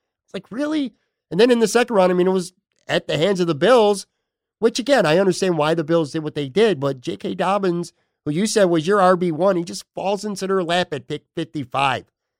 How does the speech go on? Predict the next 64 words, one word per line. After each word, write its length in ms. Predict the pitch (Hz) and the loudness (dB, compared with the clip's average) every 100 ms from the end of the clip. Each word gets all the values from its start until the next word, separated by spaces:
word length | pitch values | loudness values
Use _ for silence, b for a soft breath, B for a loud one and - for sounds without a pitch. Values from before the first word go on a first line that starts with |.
| _ _ - | _ _ -12
It 80 | |
just 160 | 196 240 | -8 -2
seems 240 | 302 285 | 0 2
like 200 | 262 196 | 0 0
that 220 | 233 240 208 | -2 -4 -2
kind 220 | 208 214 | -2 -2
of 80 | 196 | -2
thing 160 | 196 | -4
happens 320 | 170 175 165 | 0 -2 -2
to 80 | 160 | -8
the 60 | 147 | -6
Ravens 400 | 147 151 131 123 | -4 -4 -6 -4
all 160 | 135 | -4
the 80 | 139 | -4
time. 280 | 123 143 101 _ _ _ | -2 -4 -4 _ _ _
It's 80 | - | -2
not 160 | 185 226 | 2 4
like 120 | 214 | 4
they 120 | 220 | 6
were 100 | 208 | 4
flying 480 | - 190 196 208 202 | 2 0 2 4 2
up 140 | 196 | 0
and 100 | 202 | 2
down 380 | 196 208 208 190 _ _ - | 4 6 4 2 _ _ -4
around 280 | 170 208 220 | 2 4 4
the 60 | |
draft 380 | 156 165 208 254 | 2 2 2 2
board 220 | 233 196 | 2 2
to 60 | 165 | 2
land 320 | 160 247 285 | -2 -2 -2
these 140 | 160 - | -4 -6
guys. 340 | 131 139 151 | -6 -6 -8
It's 180 | 170 - - - 170 | -14 -18 -20 -20 -16
just 200 | 226 247 | -10 -10
like 140 | 208 | -6
in 120 | 190 | -8
some 240 | - 269 262 | -6 -10 -8
cases, 440 | 190 262 247 165 | -6 -6 -6 -4
they 160 | 170 170 | -4 -2
just, 360 | 190 180 - _ _ _ _ _ _ - | -2 -4 -6 _ _ _ _ _ _ -18
they 60 | |
just 240 | 180 302 _ _ | -14 -14 _ _
fall 260 | - - 320 | -12 -4 0
to 220 | 320 110 | 0 -2
'em. 100 | 107 | -6
You 80 | 139 | 0
know 80 | 202 | 2
what 100 | 214 | 2
I'm 100 | 190 | 0
saying? 360 | 196 220 220 b b - | 0 2 0 b b -2
So 120 | 233 | 4
I 80 | 311 | 6
like 240 | 254 196 | 4 4
that. 180 | 190 170 | 4 6
I 80 | 247 | 6
really 220 | 294 180 | 6 4
like 240 | 151 131 | 4 2
Denver, 340 | 139 139 113 104 | 0 0 -2 -6
too. 160 | 139 | -4
I 60 | 143 | -2
like 180 | 190 165 | -2 -4
what 140 | 151 | -4
they 160 | 151 143 | -4 -2
did, 340 | 147 151 | 0 0